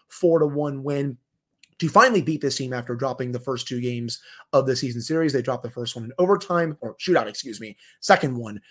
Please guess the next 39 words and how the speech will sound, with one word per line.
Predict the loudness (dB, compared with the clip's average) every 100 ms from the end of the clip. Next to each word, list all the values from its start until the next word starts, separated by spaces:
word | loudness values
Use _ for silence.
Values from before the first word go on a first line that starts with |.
| _ -2
was | -2 -2
in | -6
overtime, | -4 -4 -4 -8 -6
both | -4 -4
thanks | -4 -4 -4
to | -2 -4 -4 -16 -10
Sean | 0 2
Couturier. | 2 0 4 4 4
But | 2 2 6
this | 8 8
one, | 4 0
Pat, | -2 -2 -4 _ _ _ 0
what | 8 10 8
a | 6
dominant | 6 6 4 0
performance | -4 -4 -4 -4 -4 -4 -4 0
by | 0
the | 0
Penguins, | -4 -8 -6 -6 -4
showing | 2 2 2 0 -6 -14 _ _
why | 0 2 4 6
they've | 6
been | 4 -2
playing | -2 -2 -2 -4
their | -2 2
best | 2 2
hockey | 2 2 0 -6 -4
of | -4
the | -6
year | -4 -2 -2 -4
to | -4
this | -4 -4
point. | -4 -2
They're | -4
nine | -4 -4 -4 -4 -8
and | -10 -10
three | -6 -6
and | -6 -4
one | -4 -4